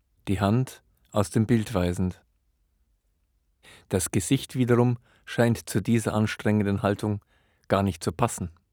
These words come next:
Gleichmütig erträgt es das Verordnete.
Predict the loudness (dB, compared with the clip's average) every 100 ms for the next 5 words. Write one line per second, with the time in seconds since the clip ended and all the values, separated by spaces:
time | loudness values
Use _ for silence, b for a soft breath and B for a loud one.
0 | _ _ _ _ _ -6 0 2 2 0
1 | -2 -2 -2 -4 -4 -4 -4 0 2 4
2 | 2 -6 -10 -10 -14 _ -6 -6 -4 -2
3 | 0 0 -2 -6 -6